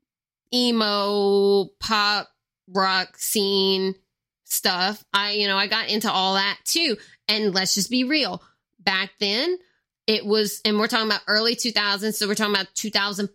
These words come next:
four, like, two thousand three, two thousand four-ish, when I started going to, like, emo concerts and stuff. I was, like, the only Black person there. <laughs> Like, I'm just being real. So if you, you gotta understand my background to understand where the racing community comes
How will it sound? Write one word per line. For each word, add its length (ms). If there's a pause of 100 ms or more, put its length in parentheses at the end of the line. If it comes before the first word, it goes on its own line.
four, 560
like, 200
two 140
thousand 320
three, 220
two 140
thousand 420
four-ish, 1300 (160)
when 140
I 60
started 360
going 220
to, 80
like, 160
emo 220
concerts 380
and 100
stuff. 220 (480)
I 180
was, 240
like, 320
the 200 (140)
only 440
Black 360
person 440
there. 340 (180)
<laughs> 20 (120)
Like, 480 (300)
I'm 100
just 280
being 300
real. 360 (200)
So 500
if 120
you, 160 (220)
you 200
gotta 220
understand 480
my 100
background 640
to 160
understand 720
where 140
the 100
racing 280
community 500
comes 420